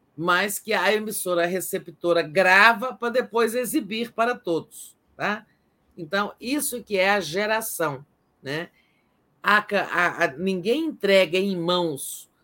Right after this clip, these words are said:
O P L não manda também, nem por e-mail, nem por Zap, nem por nada. O P L não entrega propaganda pra, diretamente pra uma rádio ou outra, como está dizendo essa senhora,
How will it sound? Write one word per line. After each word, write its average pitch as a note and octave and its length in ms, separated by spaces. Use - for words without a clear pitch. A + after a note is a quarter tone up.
O E3 140
P F#3+ 120
L A3 400
não A#3+ 240
manda F3+ 300
também, D#3+ 400
nem D3+ 180
por D#3 200
e-mail, C#3+ 480
nem C3+ 160
por B2 180
Zap, D3 400
nem C3 100
por A#2+ 220
nada. D3+ 320
O F3 80
P F#3 160
L G#3 300
não G#3+ 340
entrega G3 600
propaganda D#3+ 760
pra, A#3 460
diretamente F#3+ 800
pra G#3 120
uma A3 200
rádio F3 440
ou G#3 60
outra, F#3 320
como G3+ 240
está G#3 220
dizendo F#3+ 480
essa G3 240
senhora, F3+ 560